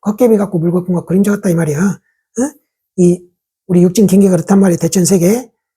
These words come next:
모든 성현은 번갯불 스쳐감과 같네. 응?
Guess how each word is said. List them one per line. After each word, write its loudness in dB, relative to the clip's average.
모든 2
성현은 -2
번갯불 -2
스쳐감과 -6
같네. -10
응? -8